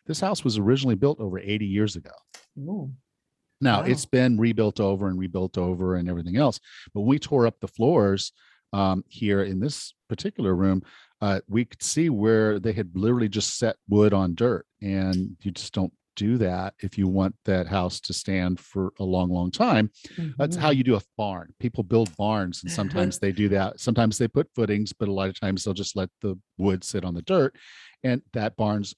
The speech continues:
Speaker 1: not gonna last more than twenty years, and then it's gonna be gone. So the fact that this thing was still standing was, was huge, and we didn't realize that they started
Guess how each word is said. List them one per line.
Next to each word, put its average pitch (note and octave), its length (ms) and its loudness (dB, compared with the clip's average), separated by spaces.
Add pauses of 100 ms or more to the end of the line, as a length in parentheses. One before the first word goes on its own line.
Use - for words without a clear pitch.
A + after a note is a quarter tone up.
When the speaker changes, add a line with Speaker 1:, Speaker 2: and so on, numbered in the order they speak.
Speaker 1:
not G2+ 260 -8
gonna G#2 180 -6
last G2+ 380 -4
more G2 260 0
than F#2+ 360 -2 (100)
twenty G2+ 280 -2
years, G2+ 440 0
and F#2+ 100 -2
then F#2 80 0
it's F2 120 -4
gonna F#2 160 -4
be E2+ 40 -2
gone. G2+ 280 4 (320)
So A#2+ 80 4
the A2 60 4
fact D#3+ 260 2
that - 100 -12
this C#3 180 0
thing C3 160 4
was G2+ 120 0
still G#2 180 -2
standing A2+ 640 4
was, F#2 380 -4
was F2 320 -4
huge, G#2+ 440 6
and G2+ 140 0
we A2+ 100 4
didn't G#2 200 2
realize G#2 360 2
that G2+ 180 -10
they F#2+ 160 -8 (300)
started F#2+ 220 -6